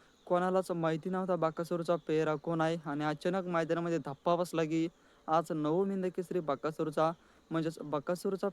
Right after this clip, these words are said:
पेहरा आजच्या मुळशी केसरी या मैदानामध्ये छत्रपती संभाजीनगरचा लखन आहे. खरं तर ही बातमी कानावर आली तेव्हाच बकासूरप्रेमी आशेने खुश झाले की आज माहितीच होतं फिक्स एक नंबर आहे. आपण सकाळच्या व्हिडिओमध्ये सांगितलं होतं की आज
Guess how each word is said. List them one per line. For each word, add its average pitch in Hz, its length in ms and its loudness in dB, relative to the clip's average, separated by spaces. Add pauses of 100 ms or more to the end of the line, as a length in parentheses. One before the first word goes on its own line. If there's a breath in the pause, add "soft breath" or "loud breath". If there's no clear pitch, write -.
पेहरा 160 240 4 (100)
आजच्या 160 440 -2 (420 soft breath)
मुळशी 175 320 0
केसरी 196 300 0
या 202 100 2
मैदानामध्ये 175 560 0 (120)
छत्रपती 175 500 -2
संभाजीनगरचा 165 920 -2
लखन 151 360 2
आहे. 123 200 0 (460 soft breath)
खरं 160 260 2
तर 160 80 2
ही 165 260 2 (340 soft breath)
बातमी 151 460 0
कानावर 165 380 2
आली 160 300 2
तेव्हाच 151 380 2
बकासूरप्रेमी 165 920 -2
आशेने 170 540 -4
खुश 175 240 -4
झाले 156 300 2
की 151 280 2 (380 soft breath)
आज 156 260 2
माहितीच 160 440 0
होतं 170 200 0 (140)
फिक्स 165 220 -8
एक 165 220 0
नंबर 156 280 0
आहे. 127 200 4 (320 soft breath)
आपण 147 260 -2
सकाळच्या 160 480 -2
व्हिडिओमध्ये 170 500 0
सांगितलं 165 400 0
होतं 160 200 0
की 151 200 0
आज 151 240 -2